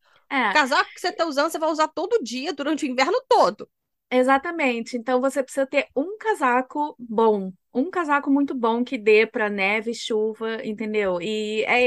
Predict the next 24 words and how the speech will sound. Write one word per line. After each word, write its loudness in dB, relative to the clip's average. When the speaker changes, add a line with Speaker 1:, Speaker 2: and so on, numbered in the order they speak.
Speaker 1:
esse -2
casaco -6
que -20
você -8
vai 0
colocar. -2
E -4
você 0
muda 2
a 0
camiseta 4
de, -4
<laughs> 2
de -2
baixo, 2
muda -2
a 2
calcinha 2
e -8
sutiã. 0
Espero 2
que 0
sim, 0
né? 0